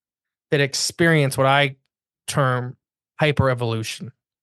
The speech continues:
to where they get kind of superpowers, right?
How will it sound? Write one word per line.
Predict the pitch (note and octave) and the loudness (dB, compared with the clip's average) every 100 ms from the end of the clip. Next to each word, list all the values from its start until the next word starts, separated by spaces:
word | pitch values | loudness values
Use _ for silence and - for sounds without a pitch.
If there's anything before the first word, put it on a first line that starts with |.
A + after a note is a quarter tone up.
| _ _ _ _ _ - | _ _ _ _ _ 0
to | D3 | 2
where | C#3+ | 4
they | C#3 | 4
get | C#3+ - | 2 0
kind | - | 0
of | D3 | 0
superpowers, | - E3 A#2 A#2+ A2 G2 - - - _ _ - | 2 0 0 -2 -4 -6 -10 -10 -12 _ _ -2
right? | C3 C3 | 0 0